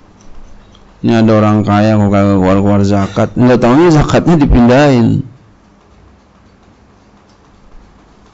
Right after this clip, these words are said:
Itu. Nah, jadi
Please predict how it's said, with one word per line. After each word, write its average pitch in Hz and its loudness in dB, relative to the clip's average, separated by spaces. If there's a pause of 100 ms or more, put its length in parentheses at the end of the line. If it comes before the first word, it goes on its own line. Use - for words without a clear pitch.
(560)
Itu. 101 -4 (2500)
Nah, 98 -8
jadi 107 -2